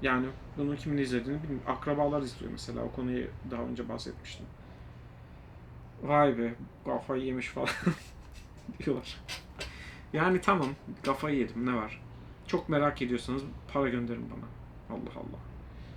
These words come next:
Siz de açın kanal, bana ne ya? Allah Allah. Sonra böyle işte. Eski sevgilim izliyorsa hiç umurumda olmaz.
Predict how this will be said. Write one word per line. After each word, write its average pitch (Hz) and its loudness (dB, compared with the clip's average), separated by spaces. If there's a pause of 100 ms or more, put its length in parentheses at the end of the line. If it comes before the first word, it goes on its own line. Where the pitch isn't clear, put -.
(100)
Siz 175 0
de 147 8
açın 120 2
kanal, 123 -2
bana 156 4
ne 170 4
ya? 123 2 (380)
Allah 120 0
Allah. 117 -4 (1300)
Sonra 139 2 (1120)
böyle 123 4
işte. - 0 (1200)
Eski 151 -2
sevgilim 143 2
izliyorsa 135 0
hiç 120 -2
umurumda 127 -4
olmaz. 120 -4